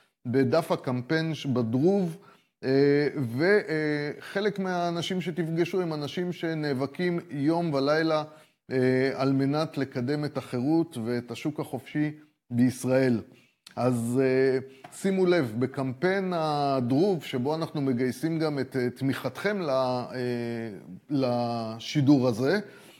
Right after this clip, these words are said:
אה, נמצאות מתנות מדהימות, החל מספרים נפלאים שאנחנו מוציאים עכשיו לאור, ספרים חדשים וישנים שיוצאים מחדש,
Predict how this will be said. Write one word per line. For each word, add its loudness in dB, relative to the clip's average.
אה, 2
נמצאות 0
מתנות 0
מדהימות, 2
החל 4
מספרים 2
נפלאים 0
שאנחנו -4
מוציאים 2
עכשיו -4
לאור, 2
ספרים -2
חדשים 0
וישנים 0
שיוצאים -2
מחדש, -2